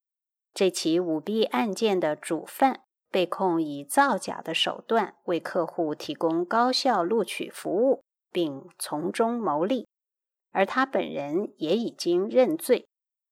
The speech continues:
涉及这起案件的三十三个家庭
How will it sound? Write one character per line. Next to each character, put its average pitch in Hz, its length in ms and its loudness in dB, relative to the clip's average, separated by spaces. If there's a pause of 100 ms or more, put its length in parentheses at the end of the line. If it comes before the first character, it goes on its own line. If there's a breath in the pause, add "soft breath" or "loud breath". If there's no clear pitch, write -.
(340)
涉 339 300 2
及 208 320 -2
这 269 160 0
起 - 220 -6
案 254 320 -4
件 202 260 0
的 - 160 -2
三 262 260 0
十 240 120 -4
三 262 260 -2
个 262 100 0
家 202 280 -4
庭 294 500 -8